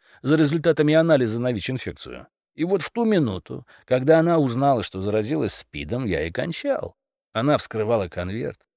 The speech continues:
и у меня наступал оргазм. Это я, и только я изобрел спидофилию. Ах, если б ты знал, что это за наслаждение,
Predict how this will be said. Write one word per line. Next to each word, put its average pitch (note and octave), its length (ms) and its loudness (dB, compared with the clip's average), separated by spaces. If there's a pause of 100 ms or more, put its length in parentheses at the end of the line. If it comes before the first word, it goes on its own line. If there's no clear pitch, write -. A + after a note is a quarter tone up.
(140)
и G2 60 -6
у F2+ 100 0
меня E2 540 -4
наступал D2 560 -10
оргазм. A#1+ 520 -10 (320)
Это A2+ 220 -8
я, B2+ 400 -4 (240)
и A#2 120 -8
только C3 360 -4
я C3 440 -2 (140)
изобрел F#2+ 540 -2
спидофилию. D#2 760 -10 (440)
Ах, E3 280 -4
если D#3 300 -6
б - 80 -16
ты D#2 140 -10
знал, D2+ 340 -4
что - 220 -6
это E2 240 -4
за F2 100 -6
наслаждение, D2+ 1000 -8